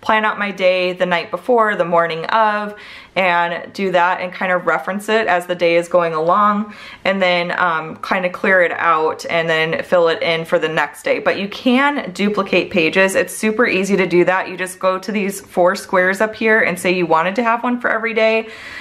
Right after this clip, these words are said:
It's, um, highlighted right there. You click on this little arrow and click duplicate. And then there you go. Now you've got another page, and you can kinda change the order of it. If you wanted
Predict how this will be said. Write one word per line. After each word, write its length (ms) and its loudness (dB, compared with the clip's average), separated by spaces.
It's, 240 -2
um, 260 0
highlighted 880 -6
right 200 0
there. 200 4
You 120 -6
click 220 -6
on 120 -2
this 180 -4
little 240 2
arrow 560 2
and 140 -2
click 400 -2
duplicate. 720 0
And 180 -2
then 300 -2
there 180 2
you 140 0
go. 220 0
Now 140 -2
you've 180 -6
got 180 -2
another 320 -4
page, 400 -4
and 160 -2
you 60 -2
can 120 -4
kinda 300 -2
change 360 -4
the 60 -2
order 360 2
of 80 -2
it. 100 0
If 140 -4
you 100 -2
wanted 440 2